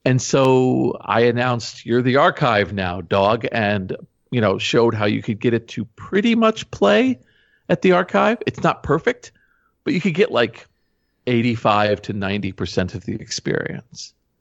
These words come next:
And that was just pure luck. Um, if somebody is part of a culture and they're worried that, like, a lot of these layers are not being kept, they probably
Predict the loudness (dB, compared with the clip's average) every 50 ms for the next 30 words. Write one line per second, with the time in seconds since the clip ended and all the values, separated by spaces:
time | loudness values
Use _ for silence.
0 | _ _ _ 0 2 2 4 4 2 2 0 -2 -6 -8 _ -12 -8 -4 -4 -4
1 | -4 -2 0 0 -2 -2 -4 -12 _ -16 -16 -16 -18 -20 _ _ _ _ _ _
2 | _ _ _ _ 0 2 2 2 2 2 0 -2 -4 -6 -10 _ _ _ _ _
3 | _ _ _ _ _ _ _ _ _ 0 0 0 2 2 2 2 2 2 -2 -2
4 | -2 -2 -4 -6 -8 _ -6 -4 -4 -4 -6 -8 -12 -8 -6 -6 -6 -6 -6 -4
5 | -4 -2 -2 -2 -2 -2 0 0 0 0 0 0 2 2 2 2 2 2 2 2
6 | 2 0 -2 -2 -4 _ _ _ _ _ _ _ -4 -2 -2 -2 -2 -2 -2 0
7 | 0 0 0 0 0 2 4 4 4 4 4 4 2 0 -2 -4 -6 -6 -4 -4
8 | -6 -6 -6 -8 -10 -8 -2 0 2 2 2 2 2 2 0 0 0 0 0 2
9 | 2 2 2 0 -2 -4 -4 -2 0 2 2 2 2 2 0 0 -2 -4 -2 -2
10 | -2 -2 -2 -6 -16 -20 _ -20 _ _ _ _ _ _ _ _ -10 -10 -2 2
11 | 2 2 2 0 -6 -4 0 2 4 4 4 4 2 0 0 0 0 2 2 0
12 | -2 -4 -8